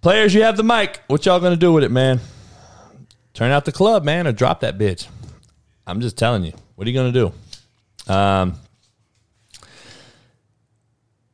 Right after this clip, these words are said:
C D C and, and a bunch of different organizations came out. I don't know if you guys saw this, but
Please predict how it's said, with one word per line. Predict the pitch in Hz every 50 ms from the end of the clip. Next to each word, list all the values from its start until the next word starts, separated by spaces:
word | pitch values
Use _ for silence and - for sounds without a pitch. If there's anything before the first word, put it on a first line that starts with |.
| _ _ _ _ _ _ _ _ _
C | - - - 170 196
D | 190 185 160
C | 127 - - 185 175 170 175 170 151 139
and, | 127 127 -
and | - 120 117
a | 117 104
bunch | 104 120 151 143 -
of | 127
different | 117 135 135 - 139 117 - _ _ _ _ _ _ _ _ _ _ -
organizations | 120 127 123 120 110 95 98 117 123 123 - - 110 -
came | - - 123 113 110 104 107
out. | 107 113 113 90 - - _ _ -
I | 87 95
don't | 101 110
know | 107
if | 101 - 107
you |
guys | 95 101 92 90 -
saw | - 107 110 123 113
this, | 98 92 95 -
but | - 95 92 92 90 95